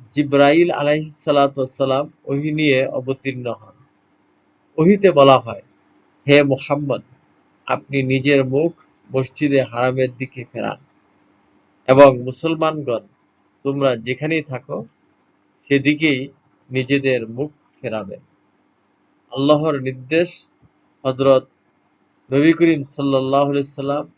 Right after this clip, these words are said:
ও সাহাবায়ে কেরাম রাদিয়াল্লাহু তাআলা আনহু চার রাকাত বিশিষ্ট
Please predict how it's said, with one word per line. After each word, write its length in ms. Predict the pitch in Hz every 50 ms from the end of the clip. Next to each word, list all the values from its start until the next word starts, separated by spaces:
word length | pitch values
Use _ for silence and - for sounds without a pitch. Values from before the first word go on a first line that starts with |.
| _ _ _ _ _
ও 220 | - 127 120 120 117
সাহাবায়ে 560 | - - - 147 135 135 139 135 135 127 117
কেরাম 500 | 117 _ - 120 123 131 139 156 165 165 - _ _ -
রাদিয়াল্লাহু 720 | 131 127 127 131 131 123 117 120 123 127 131 135 139 143
তাআলা 340 | 135 - 127 120 117 113 113
আনহু 380 | 113 120 120 120 139 156 165 175 - _ _ _ _ _ _ _ _ _ _ _ _ _ _ _ _ _ _ _ _ _ _ _ _ _ _
চার 260 | - 147 143 131 127
রাকাত 340 | 135 139 135 147 160 165 156
বিশিষ্ট 580 | 151 147 156 147 - 185 185 - - - 139